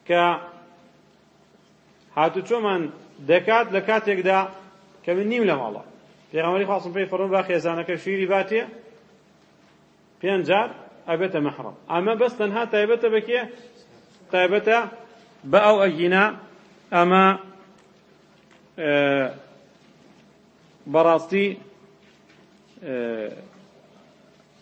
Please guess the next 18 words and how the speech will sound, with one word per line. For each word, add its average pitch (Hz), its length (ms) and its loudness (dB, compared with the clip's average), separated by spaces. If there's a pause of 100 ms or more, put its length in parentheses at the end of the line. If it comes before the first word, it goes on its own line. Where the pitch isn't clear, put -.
مطلق 160 460 -2
نییە، 180 160 2
عام 180 360 4
نییە. 117 220 0
بۆیە 185 200 2
لە، 185 180 2
لەم 190 160 0
لاڵە 196 300 4 (540)
حمل 196 320 4
سائر 196 280 4
العلماء 175 340 0
من 165 100 -2
الصحابة 170 420 -2
والتابعين 165 360 0
علماء 170 320 -2
الأمصار 185 300 -2
إلى 175 160 4
الآن 185 320 2